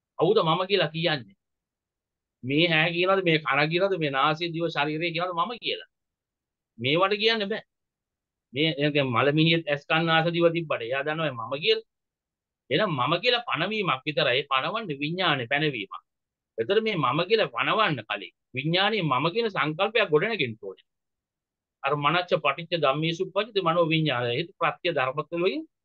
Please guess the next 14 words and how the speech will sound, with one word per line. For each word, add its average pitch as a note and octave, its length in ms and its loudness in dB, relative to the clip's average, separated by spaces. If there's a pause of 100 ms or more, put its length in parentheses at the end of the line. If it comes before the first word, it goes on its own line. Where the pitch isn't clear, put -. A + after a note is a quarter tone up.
(300)
විඥානය F#3 500 4
තුළ B3 240 -2
මම D#3+ 360 2
ගොඩනගෙන්න F#3+ 580 0
ඕනේ. A#2+ 180 -10
සංකල්පමය G#3 640 0
මම D3+ 320 0
තමයි G#3+ 380 2 (1000)
ඇතුලේ A3+ 360 2
හැදෙන, F3+ 320 2 (120)
ඒ F3+ 260 2 (200)
විඥානය G3 580 -2
තුළ A3+ 200 -6
හැදෙන F#3 360 -4